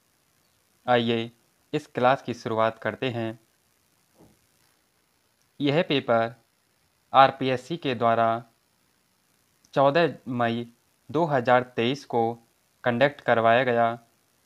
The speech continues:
जो ईओआरओ का है। इस पेपर का कोड ज़ीरो एक है। जानते हैं इसमें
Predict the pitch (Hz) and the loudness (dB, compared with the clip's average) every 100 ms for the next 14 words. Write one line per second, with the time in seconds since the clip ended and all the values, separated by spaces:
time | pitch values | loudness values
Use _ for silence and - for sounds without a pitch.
0 | - 127 135 - 131 135 127 120 117 139 | -12 -6 -6 -2 0 0 2 4 4 2
1 | 139 120 117 117 139 _ _ _ _ _ | 0 0 -2 -6 -12 _ _ _ _ _
2 | 147 - 135 127 147 147 127 - 135 123 | -12 -8 -2 0 0 2 0 0 -2 0
3 | 113 113 123 _ _ _ _ _ _ 113 | 0 -2 -10 _ _ _ _ _ _ -8
4 | 127 131 156 117 127 127 117 113 120 _ | -4 0 0 0 -2 -2 -4 -4 -10 _
5 | _ _ _ _ _ - 120 123 120 120 | _ _ _ _ _ -14 0 2 2 -2
6 | 139 120 120 - _ _ _ _ - 135 | -2 -2 -4 -10 _ _ _ _ -8 -6
7 | 143 123 113 | -2 -2 -2